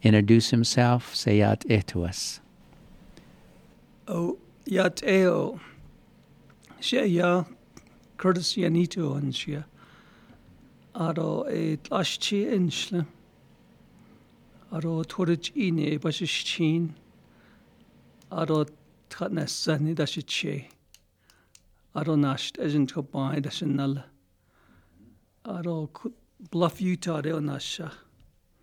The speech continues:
Speaker 2: A-, aro shi-, shi da shi chin le shipwreck de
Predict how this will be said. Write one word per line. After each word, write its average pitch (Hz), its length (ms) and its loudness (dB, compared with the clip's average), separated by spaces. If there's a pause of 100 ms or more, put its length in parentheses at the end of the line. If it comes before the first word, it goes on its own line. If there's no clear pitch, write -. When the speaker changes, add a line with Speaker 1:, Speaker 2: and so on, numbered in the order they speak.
(720)
Speaker 2:
A-, 170 200 -8 (160)
aro 160 160 2
shi-, 175 180 -8 (1700)
shi - 180 -10
da 170 140 -2
shi 131 140 -4
chin 185 360 2
le 180 280 4 (380)
shipwreck 151 720 -2
de - 120 -8